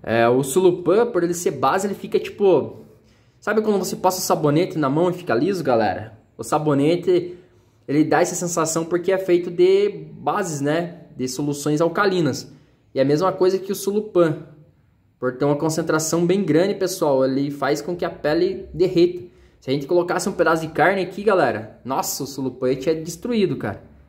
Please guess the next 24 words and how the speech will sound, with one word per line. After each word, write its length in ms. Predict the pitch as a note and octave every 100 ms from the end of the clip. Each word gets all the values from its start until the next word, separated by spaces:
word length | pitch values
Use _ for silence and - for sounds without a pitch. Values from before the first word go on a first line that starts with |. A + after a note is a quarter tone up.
| _
Já 160 | -
tinha 240 | A#2+ - C#3+
derretido 460 | D3 D3 C#3+ -
tudo. 420 | G#3 G3+ D3+ - - - _
Se 120 | -
você 240 | C3+ D3
pensa 360 | E3+ - E3 F3
derreter 280 | F3 E3+ E3
alguém, 320 | D3+ C#3 F3+
pessoal, 760 | A3 G#3+ D#3 A#2 - - - _ _ _ _ _ _ _ _ -
é 160 | G#2+
com 160 | A2 C#3+
Sulupã, 420 | - F#3+ G#3+ F#3+ D#3+ -
<laughs> 160 | A3+
tá 100 | C#3+
bom? 300 | C3+ D3+ F3
Não 160 | C#3 E3+
tenta 300 | F#3 F#3+ G#3
intercap 500 | G#3 F3 C#3+ D3+ -
que 80 | E3+
não 80 |
vai 140 | F3 E3+
dar 80 | A#3+
certo. 440 | - C#3+ A2+ -